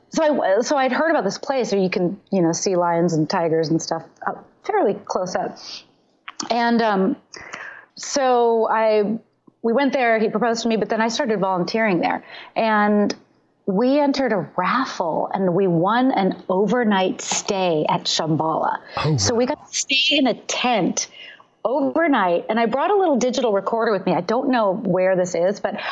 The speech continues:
Speaker 1: I recorded the lions. They roar all night. It's amazing. It's
Speaker 2: Oh.
Speaker 1: crazy. So I went up, so, so during part of this, like, we had a day and they would, like, take us around and we could, you know, so I ended up serenading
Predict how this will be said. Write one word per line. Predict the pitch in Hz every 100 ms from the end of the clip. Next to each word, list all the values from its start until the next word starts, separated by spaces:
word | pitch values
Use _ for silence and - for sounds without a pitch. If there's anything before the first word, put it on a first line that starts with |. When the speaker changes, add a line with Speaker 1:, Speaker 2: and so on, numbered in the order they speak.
| -
Speaker 1:
I | 208 233
recorded | 269 269 269 269 240 208 185 - - -
the | 214
lions. | 202 190 190 214 233 190 180
They | 226
roar | 185 151 156 202 233 185 160 -
all | - 190
night. | 175 175 151 -
It's | 196 180
amazing. | - 196 185 196 202 196 202 214 233 233 185 185 147 196 - _ _ -
It's | 247
Speaker 2:
Oh. | 120 120 -
Speaker 1:
crazy. | 233 247 - - _ _ - - -
So | - 311 285
I | 262 294
went | 285 285
up, | 330 320
so, | - 294
so | - 269 -
during | 202 214
part | 277 285
of | 240
this, |
like, | 240
we | 240
had | 240
a | 214
day | 185 214 214
and | 214
they | 202
would, | 196 190
like, | 180 180
take | 185
us | 185 185
around | 208 254 240 226
and | 190
we | 185
could, | 180 262
you | 196
know, | 180
so | 185
I | 233
ended | 247 285
up | 269 -
serenading | - - 214 220 214 190 185 180 180